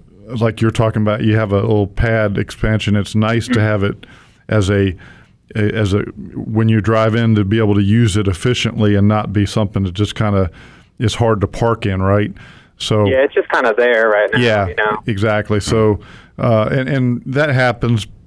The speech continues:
Speaker 1: people trying to save money or not really putting a lot of thought in the way that you're, you're gonna drive in the driveway or drive ba-, or, or back, back out, or the size of your vehicles.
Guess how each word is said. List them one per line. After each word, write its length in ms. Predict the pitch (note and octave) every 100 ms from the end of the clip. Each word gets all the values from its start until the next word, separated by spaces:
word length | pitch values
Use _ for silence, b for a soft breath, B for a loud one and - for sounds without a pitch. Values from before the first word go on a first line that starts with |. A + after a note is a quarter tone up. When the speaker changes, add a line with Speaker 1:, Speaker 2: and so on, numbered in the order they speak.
| -
Speaker 1:
people 260 | A#2+ -
trying 260 | - A#2+ A2
to 60 |
save 280 | G2+ A#2 A2+
money 400 | A2 A2+ A2 A2
or 80 | G#2+
not 200 | G#2+ A2
really 240 | G#2+ G#2+ G#2+
putting 220 | - -
a 40 | G#2+
lot 200 | G#2+ G2+
of 60 |
thought 280 | - A2 G#2+
in 140 | G#2+
the 100 | G#2
way 240 | G2+ G#2+ G#2
that 180 | G2 G#2+
you're, 280 | G#2 G2+ E2+ B B B _
you're 140 | G#2
gonna 160 | G#2 G#2
drive 380 | F#2+ G#2+ A2 G#2
in 60 |
the 80 | G#2
driveway 440 | F#2+ G#2+ G#2 G#2
or 140 | G#2 G2+
drive 340 | G2+ G#2 G2+
ba-, 140 | G#2 A2+
or, 180 | G#2
or 140 | A2+ G2+
back, 320 | F#2 G#2+ G2+
back 220 | A2 G#2
out, 200 | G#2+ G#2
or 80 | G2+
the 80 | F#2
size 360 | - A2 G#2+
of 60 | F#2+
your 140 | G2+
vehicles. 640 | F#2+ G#2 G#2+ G2+ G2 G2+